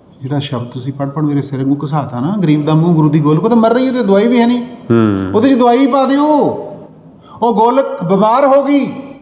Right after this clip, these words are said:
Speaker 2: ਹੂੰ।
Speaker 1: ਉਹਦੇ 'ਚ ਰੋਟੀ ਦਾਲ ਤਾਂ ਪਾਉਣੀ ਸੀ, ਦਵਾਈ ਦੀ ਵੀ ਲੋੜ ਆ ਉਸ ਗੋਲਕ ਨੂੰ। ਗੋਲਕ ਬਿਮਾਰ ਹੋ ਗਈ, ਚਲਦੀ ਫਿਰਦੀ ਜਿਹੜੀ ਗੋਲਕ ਹੈ।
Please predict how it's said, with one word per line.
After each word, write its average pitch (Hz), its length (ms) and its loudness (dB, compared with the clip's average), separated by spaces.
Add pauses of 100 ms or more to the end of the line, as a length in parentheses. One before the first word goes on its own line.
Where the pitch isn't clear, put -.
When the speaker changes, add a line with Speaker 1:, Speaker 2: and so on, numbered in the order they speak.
(400)
Speaker 2:
ਹੂੰ। 101 460 0 (1200)
Speaker 1:
ਉਹਦੇ 190 200 2
'ਚ 226 100 -2
ਰੋਟੀ 196 260 0
ਦਾਲ 190 240 0
ਤਾਂ 202 140 -2
ਪਾਉਣੀ 202 340 2
ਸੀ, 247 140 0
ਦਵਾਈ 175 360 2
ਦੀ 208 100 0
ਵੀ 220 100 0
ਲੋੜ 196 220 2
ਆ 190 40 2
ਉਸ 185 140 -2
ਗੋਲਕ 165 280 0
ਨੂੰ। 175 200 2
ਗੋਲਕ 175 300 2
ਬਿਮਾਰ 160 380 2
ਹੋ 160 120 -2
ਗਈ, 120 160 -6
ਚਲਦੀ 131 320 -2
ਫਿਰਦੀ 120 320 -4
ਜਿਹੜੀ 123 220 -4
ਗੋਲਕ 113 320 -10
ਹੈ। 113 80 -20